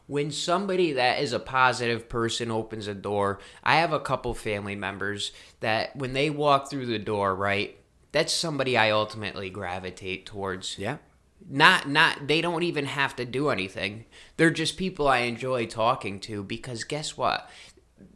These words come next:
Speaker 1: When the conversation is had, there's some value to it. I learn something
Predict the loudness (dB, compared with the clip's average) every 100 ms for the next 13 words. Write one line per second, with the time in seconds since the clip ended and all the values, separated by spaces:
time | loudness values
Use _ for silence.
0 | _ _ -20 -6 0 2 2 0 0 0
1 | 0 -4 -4 -6 -6 -8 -8 -10 -4 -2
2 | -2 -4 -4 -4 -4 2 4 4 0 -4
3 | -10 -10 -8 -8 -10 -20 _ _ _ _
4 | _ _ 8 10 10 10 10 10 8 4
5 | 0 0 -2 -4 -4 -8